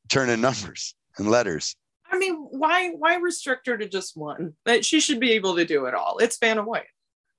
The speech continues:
Speaker 1: It is Vanna. Is she still? She's probably still a part of Wheel of Fortune. If Pat
Speaker 2: Dude,
Speaker 1: Sajak is, right?
Speaker 2: still it, both of 'em.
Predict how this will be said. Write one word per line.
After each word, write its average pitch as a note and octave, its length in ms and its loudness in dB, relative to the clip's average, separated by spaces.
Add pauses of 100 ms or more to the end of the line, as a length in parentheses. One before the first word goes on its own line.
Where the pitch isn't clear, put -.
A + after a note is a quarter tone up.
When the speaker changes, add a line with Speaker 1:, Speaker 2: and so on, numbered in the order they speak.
(160)
Speaker 1:
It G2+ 140 0
is G2 180 2
Vanna. F2 240 0
Is G2+ 160 2
she - 120 2
still? B2 420 2
She's - 260 0
probably E3 380 0
still B2+ 240 0
a - 60 -2
part G#2+ 260 0
of E2+ 80 -8 (200)
Wheel G#2 220 0
of E2 80 -2
Fortune. G2 400 -2 (220)
If - 160 -6
Pat C3 160 4
Speaker 2:
Dude, F4 120 6
Speaker 1:
Sajak E2 460 2
is, - 300 0
right? E2 180 2 (420)
Speaker 2:
still G4 400 6
it, F#4 300 0
both G#4+ 240 0
of E4 120 -4
'em. C#3 300 -8